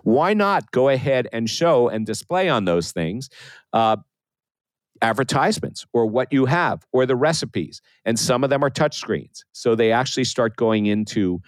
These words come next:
uh, the vending. Also, vending has to use many different payment types, and contactless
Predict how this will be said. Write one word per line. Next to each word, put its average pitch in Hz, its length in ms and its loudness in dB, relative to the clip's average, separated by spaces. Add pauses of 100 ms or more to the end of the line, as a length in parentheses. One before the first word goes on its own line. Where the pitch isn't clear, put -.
(280)
uh, 104 100 2
the 107 100 0
vending. 104 360 -2 (140)
Also, 165 340 0
vending 120 460 -2
has 110 260 -4
to 110 100 -6
use 110 220 2
many 110 220 0
different 113 300 -2
payment 147 360 -2
types, 90 340 -4
and 95 140 -6
contactless 143 840 -4